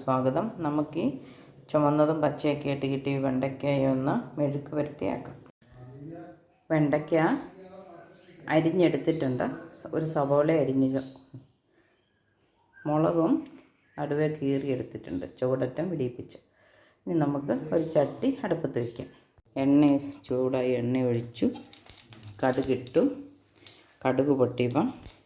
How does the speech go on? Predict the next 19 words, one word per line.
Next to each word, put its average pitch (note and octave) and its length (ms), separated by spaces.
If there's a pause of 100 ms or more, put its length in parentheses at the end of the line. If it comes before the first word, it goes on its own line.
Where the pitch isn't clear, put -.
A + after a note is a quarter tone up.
(1120)
കുറച്ച് - 580 (1700)
സവോള C#3 420
ഇട്ട് - 200
കൊടുക്കാം. - 280 (540)
ബാക്കി C#3 320 (100)
നമുക്ക് B2 320 (1400)
പകുതി F#3 380
പിന്നെ C#3+ 320
ഇടുന്നുള്ളൂ, - 360 (120)
അതൊന്ന് C#3 360 (140)
വഴന്ന് C#3+ 380
വരട്ടെ. - 280 (1800)
അല്പം C#3+ 460 (380)
ഉപ്പും F#3+ 340
കൂടെ D#3 220
ഇട്ടൊന്ന് C#3+ 360
വഴറ്റി. B2 380 (720)
പിന്നെ D3+ 320
ഇനി C#3+ 180